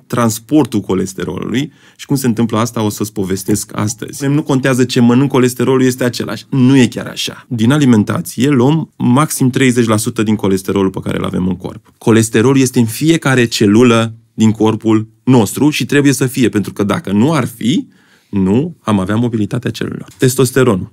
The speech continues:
estrogenul, la femei. Progesteronul, la femei. Materia primă, materia primă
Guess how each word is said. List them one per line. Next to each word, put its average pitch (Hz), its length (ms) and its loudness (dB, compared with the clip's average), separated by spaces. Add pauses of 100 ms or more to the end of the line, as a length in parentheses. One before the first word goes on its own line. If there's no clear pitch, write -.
estrogenul, 107 640 -2 (480)
la - 100 -20
femei. 104 440 -2 (420)
Progesteronul, 110 640 -2 (220)
la - 100 -12
femei. 104 420 -2 (800)
Materia 226 480 2
primă, 95 500 0 (160)
materia 214 440 0
primă 180 440 0